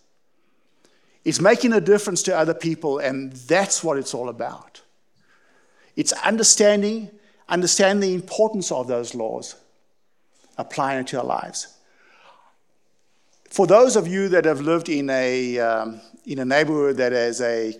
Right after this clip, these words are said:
have covenants, homeowners association or P O A, something like that, you'll find <clears throat> various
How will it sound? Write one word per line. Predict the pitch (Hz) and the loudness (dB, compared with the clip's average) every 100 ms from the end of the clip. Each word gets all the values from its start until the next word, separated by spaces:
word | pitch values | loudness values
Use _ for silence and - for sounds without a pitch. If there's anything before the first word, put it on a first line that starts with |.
| - 220 | -16 -10
have | 135 - | -8 -6
covenants, | - 151 131 104 - - - - | 0 0 0 -6 -8 -10 -14 -16
homeowners | - 135 120 123 123 123 113 117 | -6 -4 -2 -4 -4 -8 -8 -8
association | 110 120 113 120 113 107 113 107 | -6 -6 -4 -6 -6 -6 -10 -10
or | 104 104 98 - | -12 -14 -16 -10
P | 131 | -4
O | 113 113 | -2 0
A, | 113 113 110 113 - - - | -2 -4 -8 -14 -20 -20 -12
something | - 120 113 | -6 -4 -4
like | 117 110 | -6 -8
that, | - 113 107 - - _ - _ _ - - 740 359 - - - - - - _ _ _ _ | -4 -4 -4 -12 -20 _ -20 _ _ -20 -20 -18 -16 -16 -20 -20 -20 -20 -20 _ _ _ _
you'll | 185 202 | 2 2
find | - 247 262 269 247 202 - - - 190 | 4 2 2 0 0 -4 -16 -20 -10 -2
<clears throat> | 240 139 - | 0 -2 -8
various | 127 190 208 208 196 - - | 0 6 6 6 4 2 0